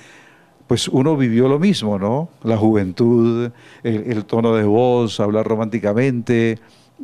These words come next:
eh, subirle, bajarle la perilla, como,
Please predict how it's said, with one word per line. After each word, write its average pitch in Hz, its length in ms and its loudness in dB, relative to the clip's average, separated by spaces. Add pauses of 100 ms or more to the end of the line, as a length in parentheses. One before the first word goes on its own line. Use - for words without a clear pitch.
(100)
eh, 104 400 -2 (240)
subirle, 131 560 2
bajarle 123 360 0
la 117 160 0
perilla, 127 640 0
como, 110 300 -6